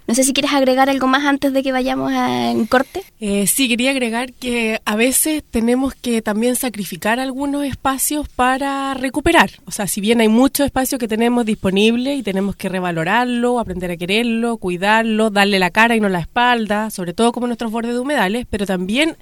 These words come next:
Speaker 2: tenemos que hacer sacrificios. Y hoy día yo creo que tenemos una ciudad que tiene cada vez más automóviles y el automóvil, sobre todo en el centro,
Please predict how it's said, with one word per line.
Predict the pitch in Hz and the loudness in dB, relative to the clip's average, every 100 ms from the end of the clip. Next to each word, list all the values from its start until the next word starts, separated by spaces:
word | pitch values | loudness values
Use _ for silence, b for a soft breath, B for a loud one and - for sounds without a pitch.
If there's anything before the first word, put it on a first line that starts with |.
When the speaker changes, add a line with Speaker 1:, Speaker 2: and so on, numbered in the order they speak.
| - | -6
Speaker 2:
tenemos | 190 220 262 | 0 2 2
que | - | 0
hacer | 202 254 | -2 0
sacrificios. | 240 208 185 311 - 170 160 | -2 -2 0 0 0 -2 -6
Y | 175 | -6
hoy | 180 185 | -4 -4
día | 233 285 | -2 -2
yo | 294 269 | -2 -4
creo | 277 285 | -2 -2
que | 269 | -4
tenemos | 233 220 240 233 | -4 -2 0 0
una | 220 185 | -2 -4
ciudad | - 190 240 262 | -2 0 0 -2
que | 208 | -8
tiene | 214 214 202 | -4 -4 -2
cada | 277 302 | -2 0
vez | 311 | 0
más | 302 247 | -2 -2
automóviles | 226 - 170 147 156 196 285 _ | -6 -6 -10 -10 -10 -12 -16 _
y | 190 | -2
el | 196 | 0
automóvil, | 190 202 262 285 240 | -2 -2 0 0 -2
sobre | 190 180 | -2 -2
todo | 175 240 | -2 -2
en | 277 | 0
el | 294 | -2
centro, | - 202 180 - 247 | 0 2 2 -2 -6